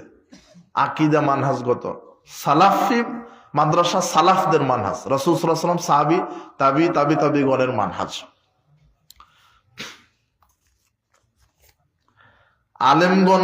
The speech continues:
বক্তব্যে সব সময় বলেন, এই বক্তব্য বুখারীতে আছে অথবা মুসলিমে আছে। বুখারী বা মুসলিমে গ্রন্থে যে সকল হাদিস আছে,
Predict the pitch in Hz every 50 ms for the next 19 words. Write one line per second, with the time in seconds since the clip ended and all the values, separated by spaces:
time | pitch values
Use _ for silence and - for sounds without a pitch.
0 | 185 160 160 156 160 160 160 160 160 151 156 165 156 - - 165 156 - - -
1 | 165 151 151 151 147 131 127 131 131 143 139 123 107 101 90 - - - - -
2 | - - - - _ _ _ _ _ _ _ _ _ _ _ _ _ _ _ _
3 | _ _ - 143 147 151 165 156 147 156 151 147 147 151 151 151 139 127 131 135
4 | 147 143 139 139 135 131 - - - - - - - - _ _ _ _ _ _
5 | _ _ _ _ _ _ _ _ _ _ _ _ _ _ _ _ _ _ _ _
6 | _ _ - - 127 139 135 - 156 147 139 135 127 - 127 120 110 101 101 -
7 | - 101 90 - - 117 - - 139 127 127 123 123 131 127 - - 135 127 120
8 | 117 113 101 90 85 - - - - - - 131 131 - 151 147 139 143 135 127
9 | 131 127 127 123 123 - - 123 123 117 120 117 113 117 117 117 113 117 113 104
10 | 107 117 113 - - 110 104 107 104 101 104 110 123 127 113 120 120 113 - -